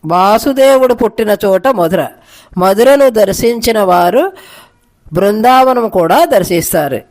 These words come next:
ఇది ఉత్తరప్రదేశ్ రాష్ట్రంలో ఉన్నది. కాశీ, ప్రాచీన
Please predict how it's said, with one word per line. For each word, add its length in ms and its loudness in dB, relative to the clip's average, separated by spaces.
ఇది 280 0
ఉత్తరప్రదేశ్ 800 -2
రాష్ట్రంలో 680 0
ఉన్నది. 400 -4
కాశీ, 640 0
ప్రాచీన 800 0